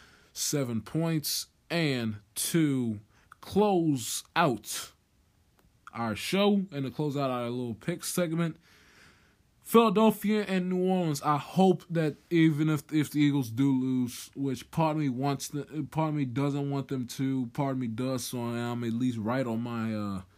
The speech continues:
on my, uh, Saints, in my redemption Saints, uh, Super Bowl pick.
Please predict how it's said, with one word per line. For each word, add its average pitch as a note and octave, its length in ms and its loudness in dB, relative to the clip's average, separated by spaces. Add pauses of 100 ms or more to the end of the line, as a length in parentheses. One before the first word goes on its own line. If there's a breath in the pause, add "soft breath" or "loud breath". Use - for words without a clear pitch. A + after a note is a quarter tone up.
(420 loud breath)
on A#2 140 -4
my, A2 340 -2
uh, F2+ 220 -4
Saints, - 960 -2 (760)
in C#3 160 -6
my B2 180 0
redemption A#2+ 680 -4
Saints, C#3 540 -4
uh, G#2+ 500 -4
Super - 300 -6
Bowl C#3 280 -2
pick. C3+ 380 -4